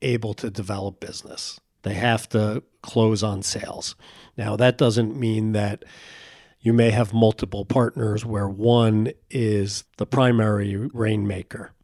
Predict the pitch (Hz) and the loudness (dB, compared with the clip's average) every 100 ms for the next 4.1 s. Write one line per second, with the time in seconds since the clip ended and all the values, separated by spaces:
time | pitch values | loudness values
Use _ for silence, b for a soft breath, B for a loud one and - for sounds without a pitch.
0 | _ _ _ 233 - 120 110 101 120 107 | _ _ _ -6 -4 -4 -4 -4 -4 -6
1 | - 107 98 - 113 113 98 - B B | -2 -2 0 -2 0 0 -2 -10 B B
2 | _ 113 107 101 104 113 117 113 113 104 | _ -4 -4 -4 -2 0 0 -2 -2 -4
3 | 104 107 104 107 110 98 98 131 135 120 | -4 -4 -4 -6 -6 -4 -2 2 4 4
4 | 110 | 2